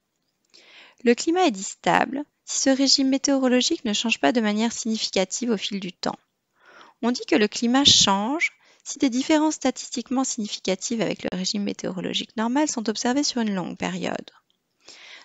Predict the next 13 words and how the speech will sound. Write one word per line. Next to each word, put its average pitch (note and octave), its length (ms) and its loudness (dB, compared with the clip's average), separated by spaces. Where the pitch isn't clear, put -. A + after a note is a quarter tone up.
Dans D4 120 2
cette - 220 0
perspective, G#3+ 600 -2
le G#3 100 2
changement G#3+ 320 0
climatique C4 500 -4
est A3 60 0
souvent A3+ 260 -2
caractérisé A#3+ 600 -2
par A3+ 220 0
deux F#3+ 160 -4
composantes. - 840 -8
Un, G3+ 280 0